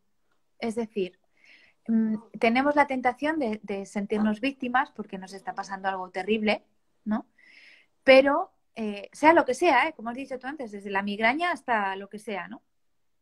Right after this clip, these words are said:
Pero para mí es terrible. Entonces, mm, ¿qué es lo que haría mi héroe, no? ¿Qué es lo que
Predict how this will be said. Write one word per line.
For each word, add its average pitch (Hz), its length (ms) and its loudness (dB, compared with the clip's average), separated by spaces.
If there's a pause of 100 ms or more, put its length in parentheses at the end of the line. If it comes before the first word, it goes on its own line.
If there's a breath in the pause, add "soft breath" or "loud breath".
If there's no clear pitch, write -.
(340)
Pero 247 180 -4
para 220 200 0
mí 269 140 -4
es 247 140 -8
terrible. 262 500 -4 (600 soft breath)
Entonces, 247 580 -4 (140)
mm, 214 640 0 (2250)
¿qué 294 180 8
es 311 120 6
lo 285 120 8
que 254 120 2
haría 233 260 2
mi 214 260 -2
héroe, 196 300 -8
no? 294 160 -10 (120)
¿Qué 269 220 0
es 294 140 -2
lo 247 160 2
que 214 400 -4